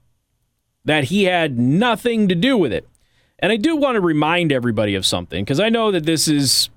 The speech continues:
you know, one of those things that kinda gets, um, kinda gets forgotten about. But let's just, let's just go back to the actual criminal investigation.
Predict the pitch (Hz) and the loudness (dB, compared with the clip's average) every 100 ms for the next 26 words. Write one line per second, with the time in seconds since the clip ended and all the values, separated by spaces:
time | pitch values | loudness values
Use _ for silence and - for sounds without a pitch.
0 | - 139 120 139 143 131 120 127 120 117 | -6 -2 0 0 0 0 -2 0 0 0
1 | 113 110 131 127 117 113 - - 110 101 | -2 -2 -2 0 -2 -2 0 0 0 0
2 | 98 - _ _ _ _ _ - 139 123 | -4 -10 _ _ _ _ _ -6 -2 -2
3 | 117 120 104 117 107 117 107 98 95 175 | -4 -4 -2 0 0 -2 0 -2 0 -2
4 | 202 - 165 - 190 180 147 147 143 135 | 0 0 -2 -2 -2 0 -2 0 -2 -2
5 | 131 127 120 131 - 120 - 135 123 113 | -2 -2 -2 -2 -4 -6 -4 -2 0 0
6 | 110 110 110 110 113 110 | -2 -2 -2 -2 -2 -4